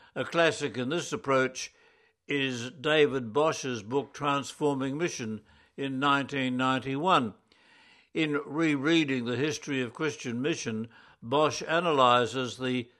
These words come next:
philosophical and theological assumptions that underlie what he calls the foremost missionary paradigms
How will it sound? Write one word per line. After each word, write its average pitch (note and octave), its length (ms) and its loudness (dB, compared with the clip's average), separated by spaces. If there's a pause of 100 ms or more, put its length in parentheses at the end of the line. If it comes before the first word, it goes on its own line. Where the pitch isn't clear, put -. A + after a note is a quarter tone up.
(120)
philosophical C#3+ 1040 0
and A#2+ 180 -4
theological C3+ 800 0
assumptions B2+ 760 -4 (300)
that C3 280 2
underlie B2+ 640 2
what B2+ 240 2
he D3+ 200 -2
calls C3 500 0 (280)
the B2+ 200 0
foremost C3+ 720 4
missionary B2+ 640 0
paradigms B2 960 2